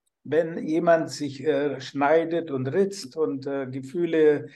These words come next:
extreme Gefühle hat und, äh, mal ist alles toll, mal ist alles furchtbar und so weiter,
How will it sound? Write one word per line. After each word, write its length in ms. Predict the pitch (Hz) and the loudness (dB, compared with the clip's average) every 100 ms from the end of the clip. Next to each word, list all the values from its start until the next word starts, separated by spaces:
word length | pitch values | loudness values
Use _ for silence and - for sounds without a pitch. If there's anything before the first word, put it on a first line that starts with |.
| _ - | _ -8
extreme 560 | 131 - 165 165 156 | -8 -6 -2 0 0
Gefühle 520 | 139 - 196 175 160 | -2 0 0 2 2
hat 300 | 156 156 156 | 4 2 0
und, 300 | 156 139 135 | -2 0 -4
äh, 180 | 135 135 | -4 -2
mal 320 | 135 135 139 135 | 0 0 0 -2
ist 140 | 139 143 | -4 -4
alles 260 | 131 131 | -4 -4
toll, 240 | - 175 156 | 0 0 2
mal 180 | 143 | -2
ist 120 | 143 135 | -2 -4
alles 320 | 131 131 131 | -4 -6 -6
furchtbar 480 | 180 170 - 156 147 | -8 -8 -2 -2 0
und 120 | 139 | -4
so 140 | 151 | -4
weiter, 380 | 139 143 147 | -2 0 -2